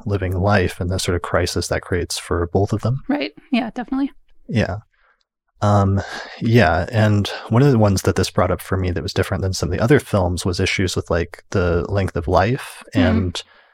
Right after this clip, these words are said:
Speaker 1: notions about, like, how a person dies or what the end of, of a person's life is or when that is, or,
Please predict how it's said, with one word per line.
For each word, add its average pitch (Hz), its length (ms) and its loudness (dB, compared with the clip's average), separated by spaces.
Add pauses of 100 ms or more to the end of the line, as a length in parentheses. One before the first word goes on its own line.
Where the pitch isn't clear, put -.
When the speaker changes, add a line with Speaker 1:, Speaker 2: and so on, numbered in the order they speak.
(400)
Speaker 1:
notions 104 420 4
about, 90 240 2
like, 80 160 -4
how 95 300 0
a 95 40 2
person 98 480 -2
dies 87 400 2
or 87 80 0
what 85 200 -2
the 87 160 -4
end 92 360 -2 (280)
of, 104 200 0 (180)
of 98 180 0
a 90 40 0
person's - 460 -4
life 85 300 0
is 90 280 0
or 87 120 0
when 90 240 -2
that 87 180 0
is, 87 320 -2
or, 90 480 -2